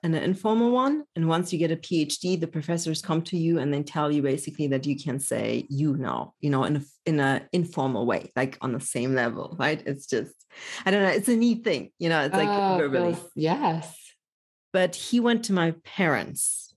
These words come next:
Speaker 1: and he said to my parents, "This is not just something for her to celebrate. This is something for you to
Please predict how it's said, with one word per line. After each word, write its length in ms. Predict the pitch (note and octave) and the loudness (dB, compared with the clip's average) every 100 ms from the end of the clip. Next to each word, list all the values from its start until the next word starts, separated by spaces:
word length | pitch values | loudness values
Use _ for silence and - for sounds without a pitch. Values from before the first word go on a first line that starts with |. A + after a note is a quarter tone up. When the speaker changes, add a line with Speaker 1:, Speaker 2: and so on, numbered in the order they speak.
| _ _ _ - | _ _ _ -16
Speaker 1:
and 300 | G3+ - F3 | -14 -4 0
he 80 | E3+ | 2
said 240 | E3+ E3+ | 2 -2
to 100 | - | 0
my 120 | D3 | 0
parents, 840 | C#3+ D#3+ B2+ F#2+ D2+ E3 - - - _ _ _ | 0 0 0 0 -4 -6 -8 -8 -12 _ _ _
"This 300 | D3 F3 F3 F3 | -2 -2 -2 -4
is 120 | E3 | 0
not 320 | E3 D#3 D#3 | 2 2 0
just 160 | D#3+ - | -4 -2
something 300 | D#3 D#3 D3 | 0 0 -4
for 180 | - | -4
her 220 | C#3 F3 D#3+ | -4 0 -2
to 180 | - | -2
celebrate. 880 | F#3+ F#3 D3 C#3 B2 A#2+ A#2 - - - | -2 0 2 2 2 2 0 -2 -10 -6
This 160 | D3 D3+ | -4 -2
is 140 | C#3+ | 0
something 580 | D#3 C#3+ C3 B2 B2 C3 - | 0 0 -2 -2 -2 -6 -10
for 200 | - D3+ | -4 -2
you 160 | C#3+ | -2
to 180 | C#3+ | -2